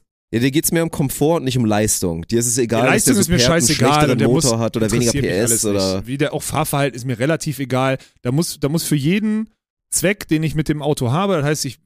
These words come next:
Speaker 2: fahr damit ja in der Stadt oder so, ich will da gut drin sitzen können.
Speaker 1: Ja.
Speaker 2: So, und am besten soll noch hinter mir jemand sitzen können, weil ich auch mal mit drei, vier Leuten fahre. So.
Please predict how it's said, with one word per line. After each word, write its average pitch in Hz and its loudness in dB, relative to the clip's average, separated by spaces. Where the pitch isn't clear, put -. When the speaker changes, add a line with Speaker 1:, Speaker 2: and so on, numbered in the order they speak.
Speaker 2:
fahr 147 0
damit 143 0
ja 135 0
in 127 -2
der 127 -2
Stadt 185 -4
oder 190 0
so, 185 0
ich 127 -2
will 156 4
da 139 0
gut 147 0
drin 175 2
sitzen 196 2
können. 240 0
Speaker 1:
Ja. 101 0
Speaker 2:
So, 156 2
und 220 -2
am 156 0
besten 185 -2
soll 170 2
noch 143 2
hinter 147 0
mir 113 0
jemand 110 -2
sitzen 120 -4
können, 143 -2
weil 135 0
ich - -6
auch 135 -6
mal 143 -4
mit 131 -4
drei, 131 0
vier 120 -2
Leuten 101 -8
fahre. 85 -12
So. 117 -4